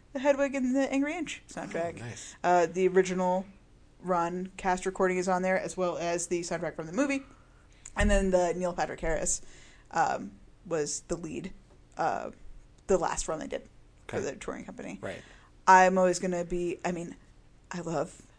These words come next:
Speaker 1: Hedwig a lot. I have a Hedwig tattoo on my body.
Speaker 2: It's true.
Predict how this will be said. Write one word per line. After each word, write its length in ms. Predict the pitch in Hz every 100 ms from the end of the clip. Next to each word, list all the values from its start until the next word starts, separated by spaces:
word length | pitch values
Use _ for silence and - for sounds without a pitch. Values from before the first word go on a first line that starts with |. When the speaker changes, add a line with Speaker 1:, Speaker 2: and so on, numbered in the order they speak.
| -
Speaker 1:
Hedwig 460 | 175 175 180 202 -
a 60 | 196
lot. 280 | 175 247 - -
I 40 |
have 420 | 180 175 151 175 -
a 60 |
Hedwig 280 | 180 170 185
tattoo 380 | 202 180 185 185
on 120 | 175
my 120 | 185 175
body. 360 | 220 277 233
Speaker 2:
It's 240 | 294 - -
true. 240 | - 98